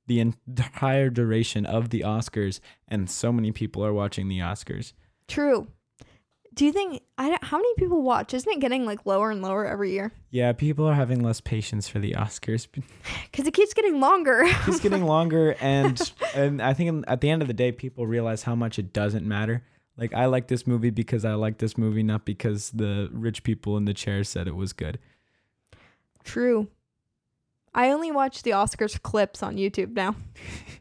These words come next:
Speaker 1: Yeah.
Speaker 2: It's kinda bad, but anyway, let's get back to what we were talking about. <laughs> Fast forward, nine days later. Okay. They had found the card that said Christopher Butler on it, and they find that this guy named Christopher Butler had already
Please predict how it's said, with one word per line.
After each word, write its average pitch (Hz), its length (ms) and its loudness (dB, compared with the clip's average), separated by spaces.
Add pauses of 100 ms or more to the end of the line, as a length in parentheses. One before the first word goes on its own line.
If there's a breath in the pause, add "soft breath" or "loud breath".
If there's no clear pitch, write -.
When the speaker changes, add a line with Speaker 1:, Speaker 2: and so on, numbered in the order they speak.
(280)
Speaker 1:
Yeah. 104 160 -4
Speaker 2:
It's - 120 -8
kinda 220 160 -4
bad, 196 460 0
but 208 400 -2 (800 loud breath)
anyway, 294 320 4 (180)
let's 349 120 -6
get 392 160 6
back 294 160 6
to - 80 0
what 285 100 2
we 269 60 -2
were 285 80 0
talking 220 280 2
about. 226 360 2 (440 loud breath)
<laughs> - 440 -20
Fast 302 260 2
forward, 208 340 -2 (280)
nine 240 340 2
days 214 300 2
later. - 380 -6 (720)
Okay. 208 320 -2 (500 soft breath)
They 247 120 6
had 247 100 4
found 285 240 4
the 349 60 -4
card 233 380 4
that 226 120 -2
said 214 200 -2
Christopher 247 400 0
Butler 214 340 0
on 202 140 0
it, 208 180 -2
and 233 240 0
they 214 80 2
find 254 540 2
that 220 260 0
this 226 140 -4
guy 277 180 0
named 320 180 -2
Christopher 277 380 -2
Butler 226 480 2
had 226 280 2
already 233 260 2